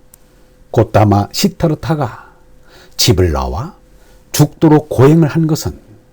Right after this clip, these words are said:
"괴로운 사람으로 나서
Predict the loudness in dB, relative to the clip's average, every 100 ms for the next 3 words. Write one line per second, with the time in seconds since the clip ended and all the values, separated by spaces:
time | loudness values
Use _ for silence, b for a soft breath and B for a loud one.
0 | _ _ _ B B B B 2 4 6
1 | 4 0 -2 -2 0 -2 -4 -6 -6 -10
2 | -12